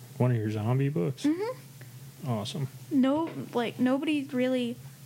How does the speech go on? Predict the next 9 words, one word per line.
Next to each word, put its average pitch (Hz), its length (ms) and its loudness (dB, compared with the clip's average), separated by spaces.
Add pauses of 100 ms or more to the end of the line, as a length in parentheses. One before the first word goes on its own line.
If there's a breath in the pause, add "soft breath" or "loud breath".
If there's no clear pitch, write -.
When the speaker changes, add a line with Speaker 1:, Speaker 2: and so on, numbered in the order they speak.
Speaker 2:
has 254 180 0
a 233 60 0
discussion 247 580 2
anymore. 226 380 0
It's - 320 -6
all 240 180 2
just 247 300 -4 (180)
chatter. 214 460 -4 (600)
Speaker 1:
That's, - 560 -2